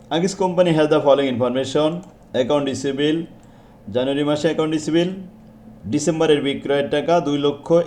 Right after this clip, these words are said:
এর আশি পার্সেন্ট বকেয়া থাকে এক লক্ষ ষাট হাজার টাকা। তাহলে ডিসেম্বরে বিক্রি হয়েছে দুই লাখ, তার এইটটি পার্সেন্ট এক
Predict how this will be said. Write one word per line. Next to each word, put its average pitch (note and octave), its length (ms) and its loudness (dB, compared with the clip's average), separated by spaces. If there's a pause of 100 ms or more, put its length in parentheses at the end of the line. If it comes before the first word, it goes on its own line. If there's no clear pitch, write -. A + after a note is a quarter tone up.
এর C#3+ 100 0 (200)
আশি F#3+ 240 -4
পার্সেন্ট D3 440 -2 (840)
বকেয়া B2+ 400 2
থাকে C#3 340 -2 (1040)
এক B2+ 140 -2
লক্ষ A#2 120 -4 (120)
ষাট G#2+ 200 0
হাজার E2 160 -8 (100)
টাকা। G1+ 180 -16 (1200)
তাহলে A#2 180 -2
ডিসেম্বরে F3+ 460 2
বিক্রি F3+ 220 0
হয়েছে F3 220 4
দুই D#3 240 2
লাখ, E2 100 -2 (260)
তার C#3 160 6 (140)
এইটটি D3+ 200 -2
পার্সেন্ট D3 380 0 (220)
এক - 60 -6